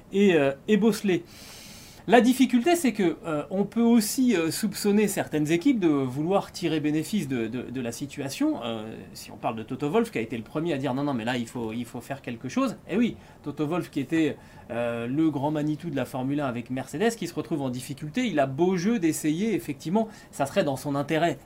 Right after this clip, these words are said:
sportif, euh, de, d'essayer de modifier un petit peu les, les, les règles pour faire, par exemple, qu'on relève les, euh, les autos, la fameuse hauteur de caisse. Si on augmente un petit peu la hauteur de caisse, forcément, elle va avoir moins tendance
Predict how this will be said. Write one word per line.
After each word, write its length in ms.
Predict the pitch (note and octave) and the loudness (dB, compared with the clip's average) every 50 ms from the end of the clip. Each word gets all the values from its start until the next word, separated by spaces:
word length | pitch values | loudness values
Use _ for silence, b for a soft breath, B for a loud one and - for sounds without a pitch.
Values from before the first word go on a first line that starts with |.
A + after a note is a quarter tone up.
| - | -18
sportif, 580 | - - - F3 D3 - - C#4+ D4+ - - - B B B B B B B B | -20 -12 -4 -4 -4 2 4 4 4 4 0 -10 B B B B B B B B
euh, 340 | - C3+ C#3 C3+ C3 C3 C3+ - B B B B B - | -4 -2 -2 -2 -4 -6 -8 -10 B B B B B -14
de, 460 | D3 C#3 E3+ F3+ F#3 F3 E3 C#3+ C3+ B B B B B - | -6 -2 0 2 4 4 4 4 2 B B B B B -4
d'essayer 500 | B2+ D#3 D3+ - - D#3+ E3 G3+ G#3+ G#3 - - - - - - - - - - - E3 | -2 -2 -2 0 0 2 2 2 2 0 -2 -10 -18 -20 -18 -18 -18 -20 -20 -20 -12 -6
de 80 | F3+ F3 | -4 -2
modifier 500 | D#3+ F3 F3+ E3+ F3 E3+ - - G3 E3+ | 2 2 2 2 0 -4 -4 -4 -4 -2
un 80 | D#3 | -2
petit 180 | D#3 D3+ - D#3+ | -2 -4 -6 -6
peu 260 | C3+ E3 E3 D#3 D3+ | -2 0 2 2 4
les, 240 | C3+ C3+ C#3+ C3+ B2 | 4 2 2 0 0
les, 160 | B2+ C3+ - - | -2 -6 -8 -6
les 140 | D3 C#3+ C#3+ | -4 -4 0
règles 320 | C#3 G3+ A#3+ G#3+ F3+ - B B B B B B B - - | 2 2 2 2 0 -2 B B B B B B B -10 -8
pour 160 | F#3+ D#3 - | -8 -8 0
faire, 220 | - A3+ G#3 G#3+ | 2 2 2 2
par 180 | - G3+ D#3 D#3 | 2 2 2 2
exemple, 340 | D#3+ D3 F#3+ G#3+ G#3 D#3+ C#3+ | 2 2 2 2 2 0 -4
qu'on 240 | - - D3 C#3+ | -4 -2 -2 -2
relève 460 | C3 B2 D3 G3+ A#3+ B3+ C4 A#3+ F3+ D3 B2+ A#2 - - | -2 4 8 8 8 10 8 6 4 2 -4 -10 -12 -10
les, 240 | - D3 D3+ C#3+ C#3 | -4 -2 0 0 0
euh, 160 | B2+ B2+ B2 B2 B2+ | 0 -2 -2 -2 -2
les 180 | B2+ C#3+ C#3+ C3+ | -4 -4 -2 -2
autos, 200 | D3+ D#3 C#4 D#4 | 2 2 4 4
la 100 | C4 - | 4 2
fameuse 380 | - - C#3+ D3+ D#3+ D#3+ D3 E3 | 2 2 0 0 2 0 -2 -2
hauteur 380 | - F#3 F3+ F3 G3 F#3 C#3+ C#3+ | -2 -2 0 0 0 0 0 0
de 80 | D3 D3+ | 0 0
caisse. 320 | D3+ C#4 D4 D4 - - - | 0 0 -2 -2 -4 -12 -12
Si 200 | - - - F#3 | -12 -6 -4 -2
on 100 | E3 E3+ | 0 0
augmente 320 | F#3 E3+ F3+ F3+ F3 E3+ | 0 0 0 -2 -2 -2
un 60 | D3 | -4
petit 160 | C3+ C3 - D3+ | -6 -6 -8 -6
peu 140 | C#3 E3 | -4 -2
la 100 | D3+ C3 | -2 -2
hauteur 220 | B2+ B2+ - C#3+ A#2+ | -2 -4 -4 -6 -4
de 100 | B2+ C#3+ | -4 -2
caisse, 220 | C#3 C#3 - - | -2 -2 -4 -2
forcément, 420 | - - - - E3 F3+ A3+ A#3 F3+ | -6 -8 -4 -4 -2 2 2 2 2
elle 80 | C#3+ | 2
va 120 | B2+ C3 A#2 | 4 4 4
avoir 360 | B2 C3 C3+ E3 F3+ D3 C#3 | 4 2 2 2 2 2 2
moins 220 | D#3 F3 G#3 G#3+ | 0 0 -2 -2
tendance 420 | G#3 F3+ D#3 D#3 G3+ A#3 A3+ - | -2 -2 -2 2 2 2 0 0